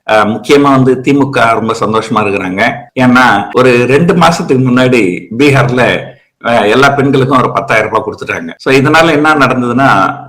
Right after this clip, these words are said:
பெண்களுடைய ஓட்டு சதவீதம் ரொம்ப அதிகமா இருந்திருக்கு. ஆ, அதிகபட்சமான பெண்கள் வந்து ஓட்டளிச்சிருக்கிறாங்க.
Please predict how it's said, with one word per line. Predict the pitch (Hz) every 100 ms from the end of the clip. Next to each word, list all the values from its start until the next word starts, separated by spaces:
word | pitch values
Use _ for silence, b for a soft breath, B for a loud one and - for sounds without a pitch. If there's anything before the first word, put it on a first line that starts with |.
| -
பெண்களுடைய | 170 202 202 147 123
ஓட்டு | 131 131 104 67
சதவீதம் | - 123 117 117 123 135
ரொம்ப | 117 120 120
அதிகமா | 90 101 120 127 123 110 101 -
இருந்திருக்கு. | 104 101 98 90 - - 98
ஆ, | 98 92 87 87 85 -
அதிகபட்சமான | 104 131 135 135 - 123 131
பெண்கள் | 127 107 113
வந்து | 98 90 127 110 87 -
ஓட்டளிச்சிருக்கிறாங்க. | 101 - 90 92 - 90 78 73 113